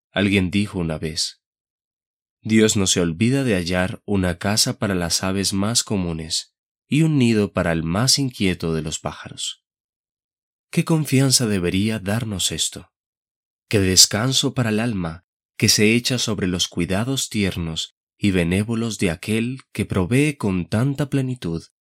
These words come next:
para las necesidades de todas sus criaturas. Entendemos el significado de la palabra nido,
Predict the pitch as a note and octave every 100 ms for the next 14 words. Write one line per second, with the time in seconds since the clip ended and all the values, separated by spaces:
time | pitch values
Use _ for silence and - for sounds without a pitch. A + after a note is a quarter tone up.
0 | _ _ G#2+ G2+ G2 F#2+ G2+ - G2+ A2
1 | G#2+ A#2+ A#2+ G2 F2 - A#2 A#2 G2 -
2 | - - E2 D#2+ E2 E2 - - - _
3 | _ _ _ _ _ _ _ _ _ _
4 | _ _ _ _ F#2+ F#2 F2 E2+ F#2+ A2
5 | A#2 G#2 F2 - E2+ E2 F2+ - F2+ G2+
6 | A2 G2 E2+ E2 E2 D#2+ E2 E2 E2 A2
7 | E2 D#2